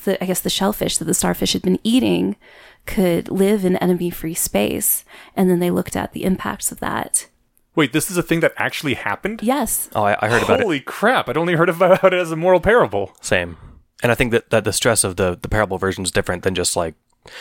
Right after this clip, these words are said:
Speaker 3: there was no mention of, like, the test on the environment and stuff. It was more about just, like, saving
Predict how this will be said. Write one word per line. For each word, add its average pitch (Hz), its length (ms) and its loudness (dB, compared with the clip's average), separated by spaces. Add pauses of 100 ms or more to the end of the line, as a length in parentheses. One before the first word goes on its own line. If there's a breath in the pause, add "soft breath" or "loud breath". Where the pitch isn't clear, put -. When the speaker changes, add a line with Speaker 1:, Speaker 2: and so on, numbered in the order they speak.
Speaker 3:
there 123 100 4
was 113 100 6
no 123 140 4
mention 110 260 0
of, 95 80 -2
like, 95 120 0
the 98 60 -4
test - 280 0
on 95 80 -6
the 90 80 -6
environment 90 420 -2
and - 80 -16
stuff. 87 240 -4
It 104 80 0
was 107 100 0
more 117 160 4
about 98 200 0
just, 90 160 -4
like, 85 80 -8
saving 92 440 -2